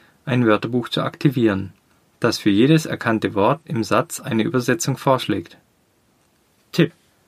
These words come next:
Vereinbaren Sie mit Ihrem Übersetzer den Einsatz eines Translation Memory Systems. Bitten Sie den Übersetzer,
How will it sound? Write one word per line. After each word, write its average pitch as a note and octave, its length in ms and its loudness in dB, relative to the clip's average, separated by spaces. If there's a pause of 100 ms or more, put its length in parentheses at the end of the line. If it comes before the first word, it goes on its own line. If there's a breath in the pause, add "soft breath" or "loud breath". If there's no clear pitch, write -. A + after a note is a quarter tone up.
(360)
Vereinbaren D#3 640 4
Sie C#3 140 0
mit A#2+ 160 -2
Ihrem A2+ 180 0
Übersetzer A2 640 0
den C#3+ 180 -6
Einsatz B2+ 460 -2
eines A#2+ 320 -4
Translation A#2 520 -4
Memory G#2+ 360 -2
Systems. G2 680 -4 (1300)
Bitten E3 260 2
Sie E3+ 160 4
den A2 160 2
Übersetzer, A2+ 720 -2